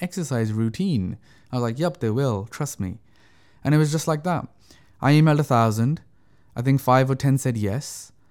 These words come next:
And the business kind of began. So two thousand sixteen and seventeen, I fully focused on, we built an e-commerce platform from the ground up that was purely focused on digital products. And at this time, Shopify, they were focused on helping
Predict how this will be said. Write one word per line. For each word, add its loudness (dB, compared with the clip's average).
And 4
the 4
business 2
kind 0
of 0
began. -2
So 0
two -6
thousand 4
sixteen -2
and 0
seventeen, 2
I 2
fully 0
focused -2
on, 2
we 2
built 2
an 0
e-commerce 0
platform -2
from -2
the 0
ground 2
up -2
that 2
was 0
purely 2
focused -2
on 2
digital 0
products. -8
And 2
at 0
this -2
time, 4
Shopify, 0
they 4
were 6
focused 0
on 4
helping 2